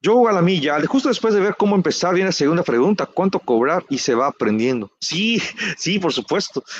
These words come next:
Yo recuerdo que uno de los primeros cli-, de los primeros clientes que lle-, que llegó a la, a la oficina, ya después de pasar ese,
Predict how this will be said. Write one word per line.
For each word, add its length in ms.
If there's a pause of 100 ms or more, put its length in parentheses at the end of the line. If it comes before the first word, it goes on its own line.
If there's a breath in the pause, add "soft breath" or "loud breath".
(120)
Yo 100
recuerdo 440
que 560
uno 100
de 80
los 80
primeros 300
cli-, 160
de 80
los 120
primeros 220
clientes 320
que 80
lle-, 540
que 100
llegó 260
a 40
la, 200
a 120
la 80
oficina, 500 (400 soft breath)
ya 160
después 300
de 80
pasar 320
ese, 460